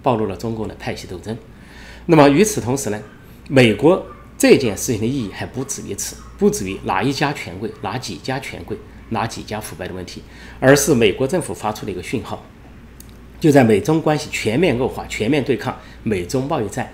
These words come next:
这个越来越这个升高开打的时候，美国政府也在采取其他行动对付中共的，呃，这个权贵集团、既得利益集团。呃，中共对付美国怎么对付呢？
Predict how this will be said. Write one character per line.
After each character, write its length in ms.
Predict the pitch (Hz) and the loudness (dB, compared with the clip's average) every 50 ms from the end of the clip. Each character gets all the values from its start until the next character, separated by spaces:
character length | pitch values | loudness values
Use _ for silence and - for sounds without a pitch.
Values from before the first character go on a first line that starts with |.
| - - - - - - - - | -16 -20 -20 -20 -20 -20 -20 -8
这 160 | - 117 98 | -4 -4 -4
个 200 | - 104 92 - - - - - - - - - - | -4 -6 -8 -8 -10 -16 -20 -20 -20 -20 -20 -12 -2
越 180 | 160 170 165 120 | 4 4 6 6
来 80 | 110 | 4
越 180 | 104 107 104 92 - | 2 0 0 -2 -2
这 100 | - 104 | -6 -6
个 160 | 98 90 - - | -6 -8 -8 -10
升 240 | - - 147 143 135 | -2 0 0 0 2
高 260 | 139 135 131 139 - - | 0 0 -2 -2 -8 -12
开 200 | - - 151 147 | -6 -4 -2 -2
打 160 | 143 131 - - | -2 -2 -4 -6
的 80 | 95 92 | -10 -10
时 160 | - - 95 | -8 -8 -8
候， 160 | 85 101 110 - - - - - - - | -8 -12 -14 -14 -18 -20 -20 -20 -20 -6
美 200 | - 123 113 107 | -2 2 2 2
国 160 | 98 127 143 143 | 4 4 2 2
政 120 | 165 143 | 0 -4
府 120 | - - | -4 -4
也 80 | 101 95 | -4 -4
在 80 | 104 101 | -6 -6
采 160 | - - 92 | -8 -12 -12
取 120 | - 95 | -14 -10
其 240 | - - - 135 143 | -8 -6 -2 -2 -2
他 140 | 143 165 156 | -2 -2 -4
行 180 | - 117 104 | -4 -6 -6
动 120 | 107 104 101 - - - | -6 -8 -10 -12 -12 -6
对 120 | - 117 | -4 -4
付 200 | 107 - - 101 | -4 -4 -6 -10
中 180 | - - 120 120 | -8 -6 -6 -6
共 160 | 117 123 110 | -4 -6 -8
的， 80 | 92 78 - - - - - - - - - | -8 -10 -14 -18 -20 -20 -20 -20 -20 -18 -14
呃， 120 | - 92 | -14 -14
这 120 | 85 - 98 | -12 -12 -12
个 80 | 92 | -12
权 200 | 85 - - 92 101 | -10 -10 -10 -8 -8
贵 100 | 120 110 | -8 -6
集 100 | - 98 | -8 -8
团、 160 | - - - - - | -12 -12 -16 -16 -8
既 140 | - 143 | -6 -4
得 100 | 131 92 | -4 -4
利 100 | 87 101 | -6 -8
益 60 | 92 85 | -10 -10
集 160 | - - 87 | -10 -12 -12
团。 180 | - - - - - - - - - - - - - - - - - - - | -12 -12 -16 -16 -18 -20 -20 -20 -20 -20 -20 -20 -18 -18 -20 -20 -20 -16 -8
呃， 80 | - - | -8 2
中 200 | - 208 208 220 | 6 8 10 12
共 120 | 214 175 | 12 10
对 80 | - 175 | 10 6
付 120 | - - | 4 4
美 120 | 135 101 92 | 0 0 2
国 120 | 113 135 | 0 -2
怎 80 | 120 98 | -2 -4
么 80 | 90 | -4
对 120 | 95 120 107 | -2 -2 -2
付 120 | - 107 | -2 -4
呢？ 100 | 101 107 | -8 -10